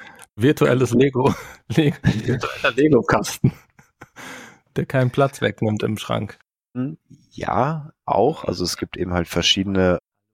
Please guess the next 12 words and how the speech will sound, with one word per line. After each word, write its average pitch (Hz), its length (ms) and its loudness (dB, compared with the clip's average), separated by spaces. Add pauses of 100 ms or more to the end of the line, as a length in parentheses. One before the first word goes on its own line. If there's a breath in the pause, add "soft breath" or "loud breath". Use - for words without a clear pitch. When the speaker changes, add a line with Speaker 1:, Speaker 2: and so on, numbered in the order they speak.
(120)
Speaker 2:
Teile, 107 380 0
die 101 100 -4
man 90 300 -2
halt 85 220 -4
freischalten 135 1200 0
kann, 123 260 -2
freispielen 120 800 -4
kann, 117 320 -4
um 95 220 -8
sie 90 120 -4
dann 90 360 -4
in-, - 260 -20